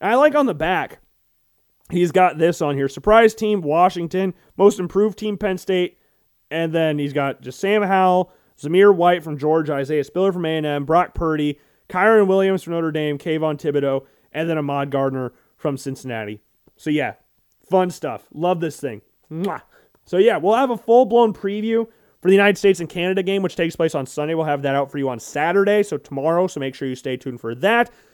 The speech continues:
Subscribe to the Logan Blackman Show YouTube channel. We're at twenty-four subscribers. We've gained two subscribers in the past two days, so I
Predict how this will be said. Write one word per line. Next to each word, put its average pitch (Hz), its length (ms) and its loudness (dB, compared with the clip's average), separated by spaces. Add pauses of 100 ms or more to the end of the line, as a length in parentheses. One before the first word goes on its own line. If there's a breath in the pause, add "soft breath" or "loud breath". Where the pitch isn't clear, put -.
(120)
Subscribe 240 340 2
to 247 40 2
the 226 60 0
Logan 214 220 4
Blackman 196 280 0
Show 185 160 -4
YouTube 185 440 -6
channel. 196 360 -2 (300 soft breath)
We're 185 100 -4
at - 120 0
twenty-four 277 720 2
subscribers. 233 720 -4
We've 185 120 -10
gained 185 260 -4
two 208 180 -8
subscribers 180 580 -6
in 175 60 -10
the 180 40 -10
past 165 300 -8
two 170 180 -6
days, 156 320 -4
so 170 120 -4
I 139 140 -2